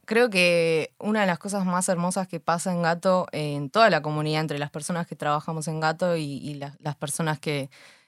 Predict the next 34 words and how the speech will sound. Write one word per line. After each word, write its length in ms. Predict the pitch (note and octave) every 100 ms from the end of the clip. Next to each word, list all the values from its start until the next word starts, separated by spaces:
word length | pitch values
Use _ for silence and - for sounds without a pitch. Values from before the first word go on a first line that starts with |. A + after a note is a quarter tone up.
| _
que 140 | - D#3+
lo 160 | D#3
consumen 400 | D3 D3+ F3 E3
de 60 | D#3
alguna 260 | D#3 E3 D#3+
forma, 480 | F#3+ G3+ A3+ A#3 -
es 220 | F#3 - _ _ -
como 680 | F3+ E3+ E3+ E3+ E3 E3 - _
esta, 400 | G3+ G3 G#3+ F#3
sí, 240 | - G3+ F3+
es, 180 | F#3 A3
es 120 | - _
esa 220 | G3 G#3
sinergia 520 | F3+ E3 F3+ F#3+ G3+
de 100 | E3+
la 120 | D3+ C#3+
que, 260 | D3 C#3+
de 80 | C#3+
la 120 | D3
que 80 | C#3+
vos 140 | D#3+ E3+
hablás, 360 | D#3+ E3 G#3+ - - - _ _ _
eh, 640 | F3 E3+ D#3+ D#3+ D#3 D3+ - -
en 160 | E3+
la 100 | E3+ E3+
que 200 | F3 E3+
realmente 800 | F#3+ G3+ G#3+ A3 A3 A3 - _ _ _ _ _ _ _ -
es 140 | F#3+
muy 180 | G3 G#3
gratificante 880 | G#3 G3+ F3+ F#3+ F#3+ A3 A#3 A#3 A#3+
y 300 | - F3 E3+
muy 180 | E3+ F#3+
enriquecedor 800 | G#3+ E3 E3 E3+ - E3+ E3+ G3
conocer 640 | G#3+ F#3+ E3 - F#3 F#3